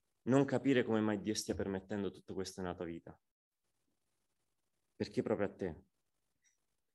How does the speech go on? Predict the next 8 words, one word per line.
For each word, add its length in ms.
Ma 100
voglio 200
lasciarti 420
due 120
esortazioni 600
questa 240
sera. 260
Primo, 680